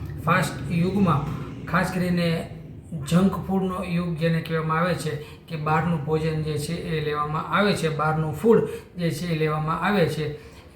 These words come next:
બહારનું ભોજન, બહારનું ફૂડ, જંક ફૂડ, ડેરી પ્રોડક્ટ, જેટલી બધી બહારની વસ્તુ જે છે એ આપણા શરીરમાં નાખવામાં આવે, યોગ્ય પ્રમાણમાં જો એનો ઉપયોગ કરવામાં આવે તો એ નુકસાન કરતા નથી થતી,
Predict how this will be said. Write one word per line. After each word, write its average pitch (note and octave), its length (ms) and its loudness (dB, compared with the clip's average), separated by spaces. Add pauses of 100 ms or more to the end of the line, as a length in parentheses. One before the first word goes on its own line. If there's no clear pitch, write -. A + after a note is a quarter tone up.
(100)
બહારનું F3+ 380 2
ભોજન, F3 460 -2
બહારનું E3 480 2
ફૂડ, E3 400 -2
જંક E3+ 440 2
ફૂડ, E3+ 260 -4 (240)
ડેરી F3 400 2
પ્રોડક્ટ, F3 580 0 (320)
જેટલી F#3 260 4
બધી A3 600 2
બહારની E3+ 420 4
વસ્તુ G3 320 0
જે F3 200 -2
છે F3+ 180 -6
એ F3 200 -4
આપણા E3 240 -2
શરીરમાં D#3+ 760 -2
નાખવામાં D3+ 460 -4
આવે, F#3+ 260 0 (580)
યોગ્ય G3+ 360 4
પ્રમાણમાં G#3 480 2
જો F#3+ 120 2
એનો F#3 180 0
ઉપયોગ F3 280 -4
કરવામાં E3+ 480 2
આવે G3 160 4 (380)
તો - 180 -8
એ F#3 60 0
નુકસાન E3+ 380 0
કરતા D#3+ 320 -2
નથી D#3+ 300 0
થતી, E3+ 400 -4